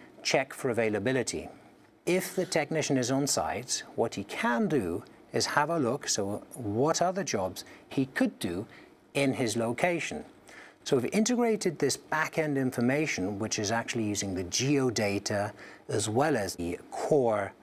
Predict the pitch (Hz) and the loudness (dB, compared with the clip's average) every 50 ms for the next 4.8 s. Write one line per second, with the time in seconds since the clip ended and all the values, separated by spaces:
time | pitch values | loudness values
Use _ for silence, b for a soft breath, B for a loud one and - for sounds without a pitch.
0 | - - - - - - - 240 240 240 - - 135 107 92 - 98 87 78 76 | -12 -6 -4 -4 -2 2 2 2 2 2 0 -2 -4 -4 -4 -4 -4 -4 -4 -4
1 | - - 92 85 - - - 107 101 - 95 80 80 82 - - - - - - | -4 -4 -4 -4 -4 -4 -4 -4 -2 -2 -2 -2 -2 -2 -4 -6 -12 -18 -10 -2
2 | - 147 - 123 120 120 107 123 120 98 87 80 78 B B B B B B - | 0 0 2 2 0 0 2 2 0 0 0 -2 -4 B B B B B B -4
3 | - 160 151 - 151 139 131 127 127 127 120 135 143 139 - - - - 269 254 | -2 0 2 2 2 2 2 0 0 0 2 2 0 0 -2 -2 2 2 2 2
4 | - - - 98 95 101 95 - - 170 - 95 98 - - | 0 -4 -6 -4 -2 -2 0 0 0 0 0 0 0 -2 -4